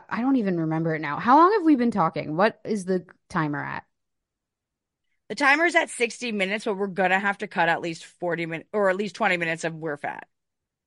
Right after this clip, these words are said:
Speaker 1: No. <laughs> Not twenty,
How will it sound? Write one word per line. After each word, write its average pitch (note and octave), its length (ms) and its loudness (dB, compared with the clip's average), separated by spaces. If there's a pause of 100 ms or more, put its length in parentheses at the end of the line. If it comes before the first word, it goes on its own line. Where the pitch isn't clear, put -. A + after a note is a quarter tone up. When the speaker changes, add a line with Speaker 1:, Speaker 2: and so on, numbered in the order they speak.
(100)
Speaker 1:
No. B4 340 6 (1120)
<laughs> - 0 -
Not D#4 800 0
twenty, A#3 640 4